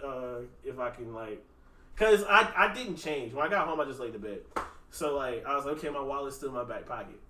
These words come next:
But I didn't feel the wallet. So I was like, "Where was, where was, where was the last place I had my wallet?" Then I remember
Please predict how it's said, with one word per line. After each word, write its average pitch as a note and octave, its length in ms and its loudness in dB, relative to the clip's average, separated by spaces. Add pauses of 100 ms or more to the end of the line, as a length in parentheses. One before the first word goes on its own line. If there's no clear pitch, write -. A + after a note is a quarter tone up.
(600)
But B2+ 320 -4 (260)
I C3+ 160 -4
didn't A#2 160 -4
feel A#2 160 -10
the G2+ 80 -6
wallet. G2 500 -10
So B2+ 140 -6
I A#2 40 2
was A#2 120 -4
like, G2 260 -12 (280)
"Where D#3+ 260 2
was, G#3 140 4
where G3 260 2
was, C4 160 -4
where G#3+ 160 2
was C#4+ 140 -4
the B3+ 80 -4
last G#3+ 280 -4
place G3 200 -6
I F#3+ 80 -4
had F3+ 200 -6
my D#3 120 -4
wallet?" C3+ 420 -4
Then C#3+ 140 0
I D3 120 6
remember C#3+ 520 -2